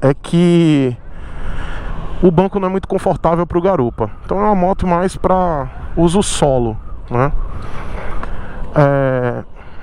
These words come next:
ó, praticamente fazendo, <laughs> pulando aqui, quebra-mola. E outra coisa que eu gostei muito, os freios. Muito bom,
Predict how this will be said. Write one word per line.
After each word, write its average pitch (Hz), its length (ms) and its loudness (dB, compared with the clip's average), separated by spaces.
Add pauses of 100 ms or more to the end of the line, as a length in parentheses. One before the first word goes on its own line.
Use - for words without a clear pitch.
ó, 113 160 4 (580)
praticamente - 520 0
fazendo, 156 460 2 (260)
<laughs> 190 280 2
pulando 156 420 4
aqui, 143 280 -2 (140)
quebra-mola. 123 640 0 (3250)
E 190 220 6
outra 220 240 2
coisa 170 420 2
que - 100 -10
eu 170 40 2
gostei 190 320 0
muito, 185 420 0 (360)
os - 100 2
freios. 202 420 2 (1200)
Muito 202 460 6
bom, 110 280 -2